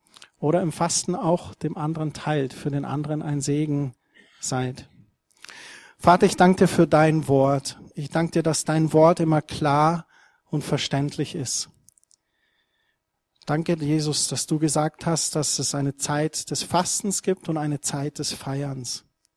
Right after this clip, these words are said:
Und zeig du uns, wo Dinge sind, die, ja, wichtiger geworden sind als du.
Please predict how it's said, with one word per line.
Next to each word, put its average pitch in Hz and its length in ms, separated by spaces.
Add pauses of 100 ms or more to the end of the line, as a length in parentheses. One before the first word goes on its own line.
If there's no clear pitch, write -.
(1160)
Und 160 220
zeig 170 280
du 202 240
uns, 180 380
wo 160 100
Dinge 180 320
sind, 151 480
die, 135 380 (920)
ja, 143 280 (120)
wichtiger 170 440
geworden 143 460
sind 143 280
als 135 300
du. 143 300